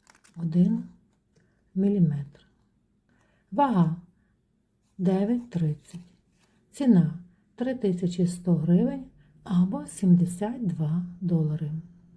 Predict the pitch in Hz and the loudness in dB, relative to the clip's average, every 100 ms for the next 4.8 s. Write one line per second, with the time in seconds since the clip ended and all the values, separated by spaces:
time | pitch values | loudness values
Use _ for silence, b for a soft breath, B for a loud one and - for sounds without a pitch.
0 | - - _ - - - _ b b b | -20 -20 _ -20 -20 -20 _ b b b
1 | b b - - - - - - - - | b b -20 -20 -20 -20 -20 -20 -20 -20
2 | - - - 247 175 180 311 - 208 180 | -20 -20 0 4 4 4 0 -2 -4 0
3 | 196 180 180 185 170 175 170 - 180 175 | -2 0 -2 4 6 6 4 -4 -4 -2
4 | 175 196 175 175 175 151 143 143 | -2 0 6 6 6 2 -6 -10